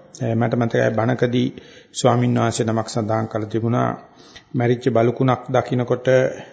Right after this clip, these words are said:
රූපයට කැමති තරුණ ස්ත්‍රියක් හෝ පුරුෂයෙක් ඒ ගැන පිළිකුලක් ඇති කරගන්නවා.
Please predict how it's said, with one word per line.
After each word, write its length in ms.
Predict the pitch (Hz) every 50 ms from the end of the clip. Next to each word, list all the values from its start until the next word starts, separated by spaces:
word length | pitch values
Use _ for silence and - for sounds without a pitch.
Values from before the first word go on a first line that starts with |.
| - - - - 117 110 107 107 113
රූපයට 440 | 127 120 139 139 139 139 135 123 - 127
කැමති 480 | - 131 120 117 120 113 - 131 123 131 - - - - - - - _ _
තරුණ 360 | _ - 123 120 123 127 120
ස්ත්‍රියක් 520 | 113 - - - 120 120 113 113 117 117 -
හෝ 140 | - 123 117
පුරුෂයෙක් 480 | 117 117 113 110 - - 123 123 120 - - - - - - _ _ - -
ඒ 200 | - - 123 127
ගැන 180 | 123 123 120 123 113
පිළිකුලක් 520 | - 156 135 127 - 131 123 110 - -
ඇති 140 | 107 - -
කරගන්නවා. 460 | - - 104 101 101 101 101 110 143